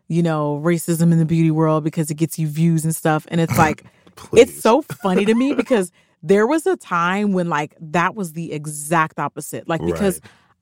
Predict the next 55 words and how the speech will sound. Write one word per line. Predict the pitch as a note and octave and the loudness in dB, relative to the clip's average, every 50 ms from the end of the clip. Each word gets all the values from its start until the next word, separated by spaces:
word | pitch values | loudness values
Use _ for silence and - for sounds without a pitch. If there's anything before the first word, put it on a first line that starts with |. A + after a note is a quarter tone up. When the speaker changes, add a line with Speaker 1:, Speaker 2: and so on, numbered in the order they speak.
| _ A3+ | _ 6
Speaker 1:
everyone | A#3+ C4 C4+ D4+ C4+ C4 | 6 6 6 4 2 0
would | B3 - | 0 0
tell | B3 A3 | 0 -2
me, | G#3+ G3+ | -2 -2
like, | F#3 E3 - - | -4 -4 -4 -6
"You | E3+ | -8
shouldn't | - - - - G#3+ A3 A3 | -8 -6 0 2 2 2 2
be | G#3 F#3+ | -2 -6
talking | - F3+ E3 - - D#3+ | -6 -6 -6 -6 -6 -8
about | D#3 D3 C#3+ C3+ | -8 -8 -10 -10
that. | - C#3+ A#2+ D3 C#3+ | -8 -10 -10 -10 -8
You | D3+ D#3+ | -8 -8
shouldn't | D#3 - - - - A3+ G3 A3 G#3 - | -8 -8 -4 -2 0 0 2 0 -2 -2
be, | F#3 F3 E3 D#3+ D#3 | -4 -4 -4 -4 -6
you | D#3 E3+ F#3 | -4 -2 -2
know, | F3+ E3+ D#3+ | 0 0 -2
like, | D#3 D3+ D3+ - | -2 -4 -4 0
no, | G#3 A3+ B3 G#3 | 0 2 2 2
you | E3+ D#3+ F3 | 2 0 -4
shouldn't | - - C4 A#3+ A#3+ | -6 -4 -4 -4 -4
be | A3 | -4
talking | - F#3 E3+ D#3+ D#3+ | -2 -2 -2 -2 -2
about | D#3+ D3+ C#3+ B2 A2 | -2 -2 -2 -4 -6
lack | B2+ A#2+ D3 D#3 | -8 -8 -4 -4
of | D#3+ D3 | -2 -2
diversity. | D#3+ D3 C#3 D3+ C#3+ E3 D#3+ | 0 -2 -2 -4 -6 -6 -6
Why | D#3 D#3 D#3+ | 0 4 4
are | F#3 A#3 | 4 4
you | B3 C4 | 4 0
talking | A#3+ - G#3+ A3+ A#3 A3 | -2 -2 -4 -2 -2 -2
about | F3 D3+ - | -2 -2 -2
that? | C3+ C#3+ | -4 -4
No | D3 D3+ E3 | -4 -4 -2
one." | F#3 F#3 - - - - - - - _ - | -2 -4 -4 -8 -14 -20 -20 -20 -4 _ 4
And | G#3 A3+ | 6 6
it | A#3 | 6
was | A#3+ A#3 | 4 2
like, | A#3 G#3 - | 0 0 0
there | - G3+ G#3 | 2 0 0
was | A#3+ - | 0 0
a | D4 C4+ | -2 -6
time | - F#3+ F3+ F3+ F#3 | -4 -4 -4 -2 -2
where | F3+ E3+ | -2 -2
that | E3+ D3+ - - - | -2 -2 -4 -4 -2
literally | F3+ F3 E3+ E3+ F3+ F#3 G3 G#3 G#3 G#3 A3 A#3 A#3+ B3+ C4+ B3 _ _ _ _ _ _ _ - | 0 2 4 4 4 2 2 0 0 0 0 0 0 -2 -4 -6 _ _ _ _ _ _ _ -4
actually | F#3 F#3 - - G3+ F3 | -4 -2 -2 -4 -4 -4
hurt | D#3+ - - - G#3 G3+ G3+ - - _ _ | -4 -8 -4 2 4 4 4 2 0 _ _
my | E3+ E3 D#3+ D#3 | -2 -2 0 -2
growth. | D3+ D#3 C#3 B2+ C#3+ E3 - _ _ - | -2 -4 -6 -6 -8 -14 -18 _ _ 0
That | D3+ F3+ | 2 4
Speaker 2:
Wow. | F3+ F#3 | 4 4
Speaker 1:
actually | F#3+ - - G#3 G3 F3 | 2 0 -4 -6 -6 -6
hurt | D#3 - - G#3 - - | -6 -6 -6 -6 -4 -4
my | E3+ D3+ D3+ | -6 -8 -8
videos | D3 - - D#3 D3 C#3+ D3 C3+ - - - - | -8 -8 -8 -8 -8 -8 -10 -12 -12 -14 -16 -20